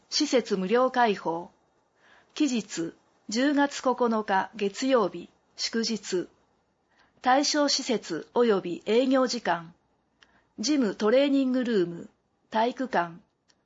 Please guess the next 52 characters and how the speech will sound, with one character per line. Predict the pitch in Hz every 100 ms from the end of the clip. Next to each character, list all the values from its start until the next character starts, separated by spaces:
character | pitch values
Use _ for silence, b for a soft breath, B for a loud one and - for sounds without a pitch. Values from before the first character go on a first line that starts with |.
| _
午 | - 311
前 | 277 214 190
九 | 262
時 | 220
か | 190 180
ら | 170 - _ -
午 | 262
後 | 247
八 | 170 165 - 190
時。 | 156 - _ _ _ _ _ _ _
温 | - 247
水 | 269 294 269
プ | 262 247
ー | 180
ル、 | 160 - _ _ _ _
午 | - 311
前 | 285 226 196
十 | 214 262
一 | 254 262
時 | 202
か | 185
ら | 175 170 - _
午 | 254
後 | 247 170
七 | - - 214
時。 | 170 202 _ _ _ _ _ _ _ _ -
体 | 247 277
力 | 311 302
測 | - 302 -
定 | 302 269
会 | 208 190
を | 175 170 190
無 | 202
料 | 233 254
で | 247
開 | 240 226
催 | 220 220 208
し | 208
ま | 190 175
す。 | - - _ _ _ _ _ _ _ _ _ _
問 | 240 233 254
い |
合 | 240
わ | 226
せ | 233
先、 | 208 202 185 190 - _ _ _ _
ヘ | 233
ル | 240
ス | 269 -
パ | 262 247 233
塩 | 220 214
尻。 | 214 190 185